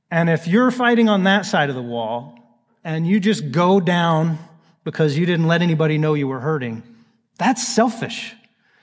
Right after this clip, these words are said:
You affect all of us. We need to rally to one another when we hear the trumpet. We need to be quick to sound the alarm,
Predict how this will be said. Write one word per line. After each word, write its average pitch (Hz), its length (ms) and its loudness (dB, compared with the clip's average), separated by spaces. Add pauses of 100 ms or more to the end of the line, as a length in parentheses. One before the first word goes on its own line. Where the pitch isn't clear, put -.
(340)
You 180 380 2
affect 202 420 -4
all 202 240 0
of 170 100 -2
us. - 460 -14 (800)
We 175 260 2
need 226 180 4
to 214 80 0
rally 190 1000 2
to 190 220 0
one 175 180 2
another 135 400 2
when 123 140 -4
we 127 100 -2
hear 135 180 0
the 139 100 -4
trumpet. 117 440 -8 (340)
We 156 120 0
need 165 120 2
to 147 60 0
be 147 240 0 (460)
quick 170 500 -2
to - 100 -2
sound 139 460 2
the 139 60 2
alarm, 123 720 -2